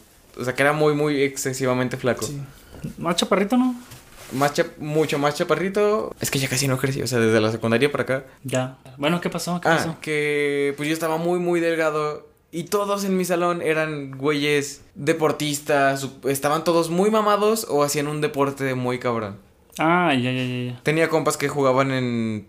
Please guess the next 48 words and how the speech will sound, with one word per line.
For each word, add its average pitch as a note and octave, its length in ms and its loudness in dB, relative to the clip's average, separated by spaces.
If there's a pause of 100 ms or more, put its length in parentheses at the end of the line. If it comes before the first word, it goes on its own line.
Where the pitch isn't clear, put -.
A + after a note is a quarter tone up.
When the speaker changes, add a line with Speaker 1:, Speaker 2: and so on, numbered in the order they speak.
Speaker 1:
que C3+ 140 -2
jugaban C3 320 0
fútbol, C#3+ 400 2
pero C#3 160 4
en A#2 140 2
ligas A#2 440 2
como A#2+ 220 -4
de E2+ 320 -6 (140)
aquí A#2 280 -2
de C3 140 2
la B2 80 -2
ciudad, A#2 380 -4
o C#3+ 60 -6
Speaker 2:
Ujú. A#2+ 120 2
Speaker 1:
estatal. A#2 420 -4 (140)
Luego D3 240 4
había C#3+ 220 4
güeyes, C3+ 640 2
un D3+ 220 0
güey D3 180 4
que C3+ 240 0
estaba A#2+ 320 0
en B2 100 0
remo, E3+ 640 0
un C#3+ 220 0
güey C#3 180 4
que C3+ 80 -4
estaba B2+ 240 2
en A#2+ 100 0
atletismo, C#3+ 640 -2
un C#3+ 80 -2
güey C3+ 180 -2
creo B2+ 220 -4
que C3 80 -8
boxeaba, B2+ 1000 0
un C3+ 200 2
güey C3 180 2
que B2+ 200 0
le A#2 120 0
daba A2+ 220 4
el A2 680 -4
B A#2 120 -4
M C#3+ 160 -2
X. - 240 -12 (400)
Speaker 2:
Ujú, C3 320 -4
a B2+ 60 -2
la B2+ 80 0
baica. C3 320 -4